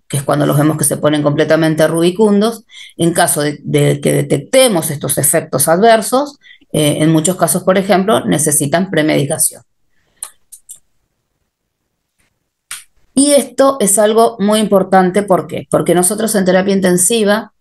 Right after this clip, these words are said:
manejamos medicación de alto riesgo. Y entonces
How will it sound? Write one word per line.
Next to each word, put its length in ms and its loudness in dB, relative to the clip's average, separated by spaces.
manejamos 640 0
medicación 520 0
de 100 2
alto 260 0
riesgo. 400 -6
Y 120 4
entonces 640 0